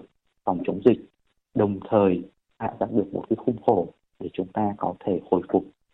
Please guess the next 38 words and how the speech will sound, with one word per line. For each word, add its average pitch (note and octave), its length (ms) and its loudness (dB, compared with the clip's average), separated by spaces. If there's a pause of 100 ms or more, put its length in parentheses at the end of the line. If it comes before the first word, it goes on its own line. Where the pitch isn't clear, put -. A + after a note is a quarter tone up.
(100)
và F2 140 -4
tái - 200 -2
thiết C3+ 100 4
nền F#2 140 -2
kinh G2 160 2
tế. F2 180 4 (460)
Tôi A2+ 100 0 (100)
xin A#2 120 2
đơn A2 240 2
cử, G2 180 6 (520)
khi C3 180 4
chúng G2+ 160 0
ta A#2 320 0
đã - 280 -4 (560)
có G2 220 -6
được C#3+ 180 0
một F#2 220 -6 (200)
cái A2+ 360 0
khung A#2 200 -2 (100)
khổ F#2+ 200 0 (140)
chiến G2 160 -2
lược, B2 180 6 (200)
ví G2 140 0
dụ B2+ 200 4
như G2+ 140 -2
là F#2+ 280 -2 (100)
nghị G2+ 60 0
quyết D3 180 -2
một F#2+ 140 0
trăm G2+ 120 -4
hai G2+ 80 -6
mươi - 60 -8
tám, G#2+ 260 0 (520)
thì F#2+ 120 -2
chúng F#2+ 160 -6
ta A#2+ 160 0 (160)
cũng A2 180 -2
đã A#2+ 280 -2